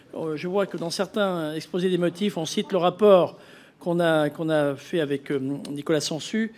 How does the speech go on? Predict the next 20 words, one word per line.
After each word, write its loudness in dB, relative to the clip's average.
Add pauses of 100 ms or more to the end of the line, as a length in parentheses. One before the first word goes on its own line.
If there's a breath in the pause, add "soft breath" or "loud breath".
(380 loud breath)
où -2
je 0
proposais 0
dans 0
la 0
cinquième 0
résolution, -2 (520 loud breath)
euh, -6
cinquième -2
recommandation, -4
de, -4 (440 loud breath)
de -8
faire 2
une 4
hausse 4
modérée 4
du -8
prélèvement -2
forfaitaire, -4
euh, -2